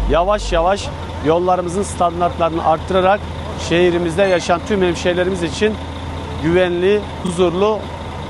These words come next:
bir ulaşımı sağlamış olacağız. Adıyaman Belediyesi çalışıyor, bütün ekiplerimiz çalışıyor.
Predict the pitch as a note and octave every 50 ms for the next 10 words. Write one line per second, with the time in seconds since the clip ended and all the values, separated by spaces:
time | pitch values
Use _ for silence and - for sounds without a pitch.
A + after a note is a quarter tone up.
0 | - - F#3+ G#3 G#3+ G#3 - - - - - - - - - - F3+ F#3 F#3 F3+
1 | E3 - F#3 F3+ G3+ G3+ - - F#3 F3+ F3 F3 F3 G3 - - F3 D#3+ D3+ C3+
2 | D3 E3+ F3+ G3 - - - - - - - - - F3 G3 G#3 A3 A3 G#3 G#3
3 | G#3 G3 G3+ G3+ G3 G3 F#3+ F#3+ F#3 - - - E3+ - - F3+ F3+ F3+ E3+ -
4 | - G3+ G#3 G#3 G#3 - - - - - - - - - A#3+ G#3+ G3 F3+ - G#3
5 | E3+ - F#3+ F#3 F3 F3 F3 D#3 - - - F3+ F3+ F3+ E3+ - F#3+ G3+ G#3 G#3+